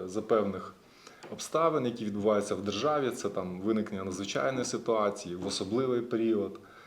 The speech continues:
Е, з-, при цьому приймається відповідне рішення, е, Кабміну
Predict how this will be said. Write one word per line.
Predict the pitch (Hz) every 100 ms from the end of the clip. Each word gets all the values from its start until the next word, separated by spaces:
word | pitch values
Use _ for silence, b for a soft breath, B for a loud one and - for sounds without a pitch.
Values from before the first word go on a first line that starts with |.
| B B B
Е, | 90 98 95 90
з-, | 87 85 98 98 95 95
при | 104
цьому | 135 113 104
приймається | 107 107 98 95
відповідне | 101 110 104 104
рішення, | 101 101 - 95 92 92 B B B -
е, | 92
Кабміну | 85 95 95 131 165 156